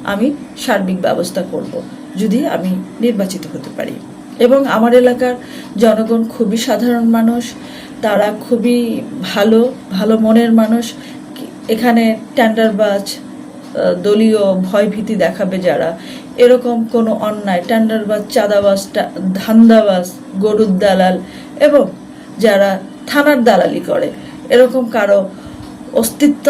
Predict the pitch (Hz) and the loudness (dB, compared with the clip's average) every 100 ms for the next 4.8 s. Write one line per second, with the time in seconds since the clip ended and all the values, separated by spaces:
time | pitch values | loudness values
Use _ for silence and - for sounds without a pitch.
0 | 233 202 190 202 185 185 170 - 196 190 | 2 0 -4 -4 -4 -6 -8 -8 -6 -4
1 | - - - - - - 202 202 202 196 | -6 -10 -16 -18 -18 -8 -2 0 -2 -6
2 | - - 202 202 202 214 220 208 208 190 | -12 -12 -4 -2 0 0 -2 -6 -4 -4
3 | - 196 208 220 226 220 220 - 190 220 | -2 -2 -2 -4 -4 -2 -2 -4 -4 -2
4 | 202 202 190 170 185 202 196 | -2 -2 -4 -2 0 0 0